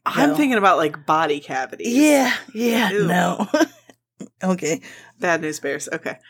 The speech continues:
Speaker 2: It is, for sure. Survivor eighteen-year-old Musama Anna said, "First, a machine fell over my hand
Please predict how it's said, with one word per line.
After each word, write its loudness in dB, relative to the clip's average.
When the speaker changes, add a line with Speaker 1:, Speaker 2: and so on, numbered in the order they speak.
Speaker 2:
It 6
is, 0
for 0
sure. -4
Survivor 2
eighteen-year-old 2
Musama 0
Anna 0
said, -2
"First, 0
a -4
machine 2
fell 2
over 0
my 2
hand -2